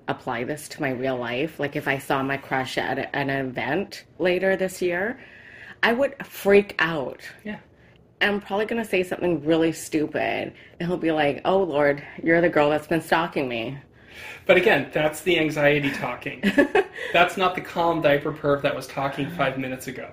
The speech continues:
Speaker 1: I know.
Speaker 2: And it's,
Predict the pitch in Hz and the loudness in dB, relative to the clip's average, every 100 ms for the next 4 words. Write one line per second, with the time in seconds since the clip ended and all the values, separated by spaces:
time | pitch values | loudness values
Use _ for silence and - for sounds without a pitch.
0 | - 175 165 135 - 143 147 - - - | -6 -2 -2 -2 -6 -12 -14 -20 -20 -20
1 | - - 156 151 135 131 127 - 160 139 | -20 -6 0 0 0 -4 -8 -8 -6 -6
2 | - - | -8 -16